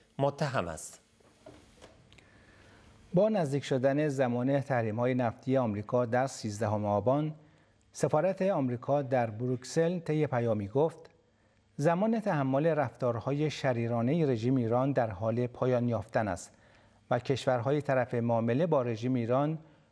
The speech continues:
Speaker 2: باید به معاملاتی که طبق این تحریم‌ها منع شد-، منع شده است خاتمه دهند تا در معرض پیامدهای آن قرار نگیرند.» از سوی دیگر، خبرگزاری رویترز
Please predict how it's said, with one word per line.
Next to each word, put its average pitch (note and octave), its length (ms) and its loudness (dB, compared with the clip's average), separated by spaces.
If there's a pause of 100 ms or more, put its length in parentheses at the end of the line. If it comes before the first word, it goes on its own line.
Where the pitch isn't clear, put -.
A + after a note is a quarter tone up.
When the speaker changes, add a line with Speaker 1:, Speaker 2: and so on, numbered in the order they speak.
(160)
Speaker 2:
باید D3+ 400 0
به F#3+ 140 2
معاملاتی C3+ 640 0
که C#3+ 140 -4
طبق D#3+ 360 -2
این E3 220 0
تحریم‌ها A2+ 520 0
منع A2 280 0
شد-، A2 360 -8
منع B2+ 500 0
شده A#2+ 300 -2
است D3+ 380 -2
خاتمه C3 500 0
دهند F#2+ 340 -2 (640)
تا B2+ 140 2
در A#2 260 2
معرض B2 400 2
پیامدهای A#2 680 0
آن C#3 380 0
قرار A#2+ 340 0
نگیرند.» G2 580 -4 (800)
از D3 140 0
سوی D#3+ 260 0
دیگر، C#3+ 300 2
خبرگزاری B2+ 580 0
رویترز C3+ 600 0